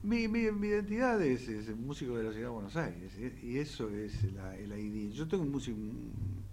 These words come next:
qué sé yo, que cuando escuchen algo así diga, "Ah, ese me parece que sí", <laughs> ¿viste? Ese, como cuando escuchas algo de Piazzolla, inmediatamente reconoces el I D de él.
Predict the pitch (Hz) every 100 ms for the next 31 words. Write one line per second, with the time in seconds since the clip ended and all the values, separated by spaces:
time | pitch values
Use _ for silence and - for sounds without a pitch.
0 | - - - - - 135 131 107 95 95
1 | - - - - 110 - 120 117 117 -
2 | 156 151 135 139 123 175 160 127 127 107
3 | 196 190 190 196 - 160 151 165 156 123
4 | 110 - - - - - - - 185 -
5 | - 98 92 - - - - - - 104
6 | 113 113 107 107 120 131 170 175 143 135
7 | 160 120 98 - 104 170 123 92 113 139
8 | 110 107 127 147 156 214 180 180 208 226
9 | 220 302 277 - - 120 - - - 131
10 | - 120 113 151 202 147 175 156 104 104
11 | 101 104 117 113 104 101 101 127 175 117
12 | - -